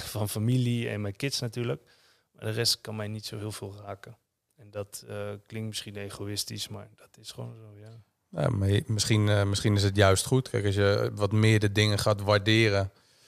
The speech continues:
Speaker 2: Ik denk dat dat, eh, juist een heel mooi iets, eh, is wat, wat je daar dan uit hebt gehaald. En dat is ook het enige, denk ik, wat je overeind heeft gehouden. Wat,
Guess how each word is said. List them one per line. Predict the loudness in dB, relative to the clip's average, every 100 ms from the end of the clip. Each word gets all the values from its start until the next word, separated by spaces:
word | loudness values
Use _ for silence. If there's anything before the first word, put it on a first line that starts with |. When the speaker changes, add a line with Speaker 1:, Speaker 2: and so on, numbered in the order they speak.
| _ _ _ _ _
Speaker 2:
Ik | -2
denk | 2
dat | 2
dat, | 2 0 2
eh, | 4 6
juist | 6 6 4
een | 4
heel | 6 6
mooi | 6 6 6 4
iets, | 0
eh, | -2 0 2 2
is | 2 2
wat, | 4 2 4
wat | 2
je | 2
daar | 4 2
dan | 2 2
uit | 2 2
hebt | 0
gehaald. | 0 2 2 0
En | -2
dat | -2 -2
is | 0
ook | 0
het | -2 -8
enige, | -4 0 0 2
denk | 2 2
ik, | 0
wat | 0 0
je | 2
overeind | 2 2 2 2 2
heeft | 2 2 2
gehouden. | 2 4 4 2
Wat, | 2 0 -2